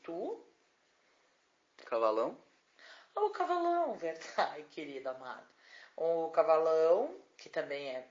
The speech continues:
Speaker 1: muito leal.
Speaker 2: Uhum.
Speaker 1: Conheço o
Speaker 2: A
Speaker 1: marido
Speaker 2: Jade.
Speaker 1: de uma amiga minha.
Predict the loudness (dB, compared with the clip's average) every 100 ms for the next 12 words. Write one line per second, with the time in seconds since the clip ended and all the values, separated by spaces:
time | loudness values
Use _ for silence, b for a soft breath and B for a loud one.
0 | _ _ -16 -14 -8 -2 0 2 2 -2
1 | -4 -18 -18 -16 -16 -16 -12 -6 -6 -6
2 | -8 -8 -8 -12 -10 -10 -10 -6 -4 -2
3 | 0 0 0 -4 -6 -6 -6 -8 -6 -6
4 | -6 -10 -16 -14 -14